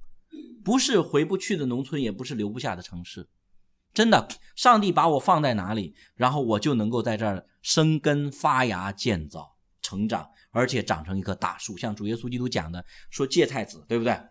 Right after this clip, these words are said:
小小的芥菜籽，然后丢在地里面，最后长大了，比什么都大，连飞鸟都能宿在其上。真的，我们为什么有的时候不行？是，其实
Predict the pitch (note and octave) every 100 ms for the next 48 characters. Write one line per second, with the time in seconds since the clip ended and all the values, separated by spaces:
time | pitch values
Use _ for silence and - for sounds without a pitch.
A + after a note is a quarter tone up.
0 | _ - - D3+ F3+ B2+ C3+ D#3+ D3 A#2+
1 | G2 F#2 A#2 A2 D3 D3+ B2 C#3 A#2 F2+
2 | F2+ - - - E3+ D3+ C#3+ G#2 G2 G#2
3 | D#3 A2+ G#2+ A2 - B2 E3 C#3 C3 B2+
4 | F#2+ - A2+ A#2+ E3+ D#3+ F2+ G2 F#2+ -
5 | G#2+ D#2+ - E2 - - _ _ _ -
6 | _ _ - _ - D#3 C#3+ E2 - _
7 | _ _ _ - C#3+ E3+ G3 E3 C#3+ C#3
8 | A2 A#2+ A#2+ A#2 B2+ G2 F#2+ - - -
9 | - - C3+ - B2 C3